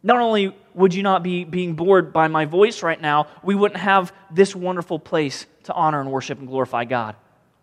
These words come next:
where true life is being found, where eight people have been baptized in this last year.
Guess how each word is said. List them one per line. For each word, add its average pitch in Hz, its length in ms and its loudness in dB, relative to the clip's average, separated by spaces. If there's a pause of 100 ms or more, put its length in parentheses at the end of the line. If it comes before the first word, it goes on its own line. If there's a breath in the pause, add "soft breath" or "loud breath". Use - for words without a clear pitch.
(1200)
where 170 160 0
true 190 300 -4
life 151 340 2
is 135 180 -12
being 135 300 -8
found, 120 460 -4 (3000)
where 180 220 2
eight 190 240 0
people 175 240 -2
have 151 80 0
been 151 180 -2
baptized 135 560 -2
in 123 60 -12
this 123 160 -12
last 120 340 -4
year. 113 240 -10